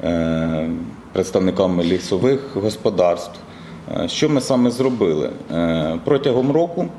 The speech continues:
починаючи з квітня місяця, нами проведено п'ятсот дев'яносто комісійних обстежень населених пунктів, що межують з лісовими масивами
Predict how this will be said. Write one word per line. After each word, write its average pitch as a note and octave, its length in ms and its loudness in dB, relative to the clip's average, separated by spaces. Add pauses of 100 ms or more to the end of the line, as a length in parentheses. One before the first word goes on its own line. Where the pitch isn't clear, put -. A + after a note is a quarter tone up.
(120)
починаючи A2+ 680 2
з - 200 -8
квітня G#2 460 0
місяця, G#2 580 0 (420)
нами G#2+ 520 4 (100)
проведено A#2 600 2
п'ятсот A#2 340 2
дев'яносто G#2+ 560 2
комісійних G#2+ 680 2
обстежень C3 520 2
населених G2+ 520 2
пунктів, D3 500 0
що - 160 -2
межують G#2+ 480 2
з G2+ 60 -4
лісовими G#2 480 2
масивами D3 640 0